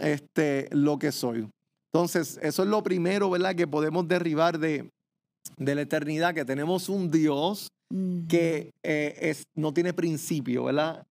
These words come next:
Speaker 1: Siempre ha estado ahí. Por lo tanto, ¿a qué otra cosa nos lleva esa gran realidad? Nos lleva a, lógicamente,
Speaker 2: Ujú.
Speaker 1: entender que si Él es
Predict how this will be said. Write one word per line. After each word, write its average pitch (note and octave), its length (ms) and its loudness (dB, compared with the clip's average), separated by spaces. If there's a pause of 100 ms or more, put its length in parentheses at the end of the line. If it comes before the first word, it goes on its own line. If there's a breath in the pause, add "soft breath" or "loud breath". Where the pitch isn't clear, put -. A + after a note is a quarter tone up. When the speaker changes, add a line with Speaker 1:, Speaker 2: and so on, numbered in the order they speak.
(120)
Speaker 1:
Siempre F3 400 0
ha - 20 -4
estado C#3+ 400 0
ahí. B2 200 -6 (720)
Por A#2+ 120 -6
lo B2+ 100 0
tanto, C#3+ 440 0 (380)
¿a D#3 140 2
qué F3 100 0
otra A#3 340 0
cosa A3+ 300 -2
nos G3 140 -2
lleva F3+ 420 0 (220)
esa E3 280 0
gran D#3 300 -4
realidad? D3+ 540 0 (580)
Nos C3+ 180 0
lleva F#3 520 0 (300)
a, E3 320 2 (1080)
lógicamente, D#3+ 1080 2
Speaker 2:
Ujú. E3 480 -8 (380)
Speaker 1:
entender F#3 640 2
que E3+ 160 2
si D#3+ 320 0
Él G3 320 0
es G3+ 460 -2